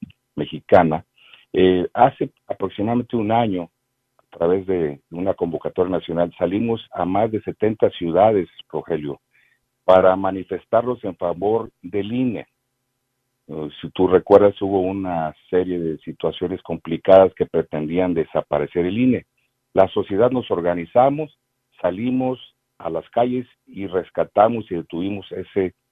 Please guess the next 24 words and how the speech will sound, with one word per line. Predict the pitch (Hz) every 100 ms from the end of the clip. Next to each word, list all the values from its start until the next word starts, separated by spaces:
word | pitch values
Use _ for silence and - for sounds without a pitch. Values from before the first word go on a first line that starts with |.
| _
proceso | 87 82 - 92 - 98
de | 82 -
cambio | 92 95 95 85 78 - _ _ _ -
que | -
quería | - 92
hacer | - 92
el | 80
gobierno | 76 87 92 87
con | 82 85
un |
instituto | 87 - 78 90 - 85
que | 73
protege | - 80 - - 92 - 87 - _ _ _
la | 80
democracia. | 76 76 67 73 67 - - _ _ _ _ _
Hoy | 113 135
día, | 131 139 139
mi | 123
querido | 117 110 123 107
Rogelio, | 95 110 117
también | - 101 101 127 147 -
se |
encuentra | 120 - 123 127 131 113 101
afectada | 107 90 _ 131 143 127 90